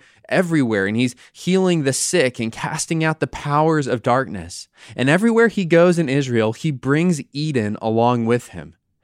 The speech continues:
Everywhere he goes, it's like the kingdom of God is rebooting.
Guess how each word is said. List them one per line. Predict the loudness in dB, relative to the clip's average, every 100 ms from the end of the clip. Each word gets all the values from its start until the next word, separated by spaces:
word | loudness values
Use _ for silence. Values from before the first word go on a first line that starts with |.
| -20 -4
Everywhere | 0 0 2 2 4
he | 2
goes, | 0 2 2 2
it's | 0
like | -2
the | -2
kingdom | -4 -2 0 0
of | 0 0
God | -4 -4
is | -6 -8 _ -8
rebooting. | -2 2 2 4 2 2 -4 -14